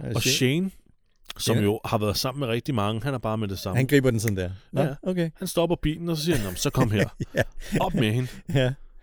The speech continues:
Speaker 2: Og så kan man lige... Og så er der et shot, hvor man sådan lige er sådan en par, en hundrede meter nede af, af vejen.
Speaker 1: Jamen, hun kravler sådan op på ham.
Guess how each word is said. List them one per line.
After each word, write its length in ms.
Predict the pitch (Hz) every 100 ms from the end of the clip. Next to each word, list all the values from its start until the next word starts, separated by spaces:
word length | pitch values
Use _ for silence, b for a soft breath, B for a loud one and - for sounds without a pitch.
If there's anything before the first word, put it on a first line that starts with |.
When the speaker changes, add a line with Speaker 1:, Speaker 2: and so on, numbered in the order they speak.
| b b
Speaker 2:
Og 80 | 123
så 100 | -
kan 140 | 151
man 100 | 139
lige... 120 | 143 - B B B B
Og 140 | 139
så 80 | 175
er 40 |
der 80 | 139
et 100 | 131
shot, 300 | - 113 127 -
hvor 140 | 117
man 180 | 123 117
sådan 220 | 131 117
lige 260 | 104 107 104
er 60 |
sådan 200 | 90 107
en 120 | 98 90
par, 240 | - 92
en 320 | - 95 95 87
hundrede 260 | 95 104
meter 260 | 110 - 95
nede 260 | 92 95
af, 240 | 101 87 90
af 60 |
vejen. 140 | 90 117
Speaker 1:
Jamen, 120 | 120
hun 80 | 131
kravler 360 | - 110 101
sådan 160 | 101 131
op 140 | - 165 -
på 140 | 127
ham. 200 | 139 151